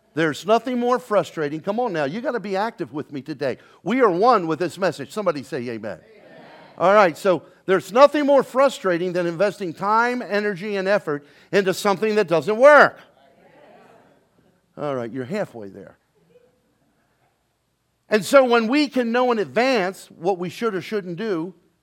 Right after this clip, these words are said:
Speaker 1: don't you think that would be of great benefit? If you know that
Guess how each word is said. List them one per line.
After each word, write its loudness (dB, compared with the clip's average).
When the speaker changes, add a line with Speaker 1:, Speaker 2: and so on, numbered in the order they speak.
Speaker 1:
don't 4
you -2
think -4
that 0
would -4
be -6
of -10
great -6
benefit? -6
If 0
you 0
know 10
that 6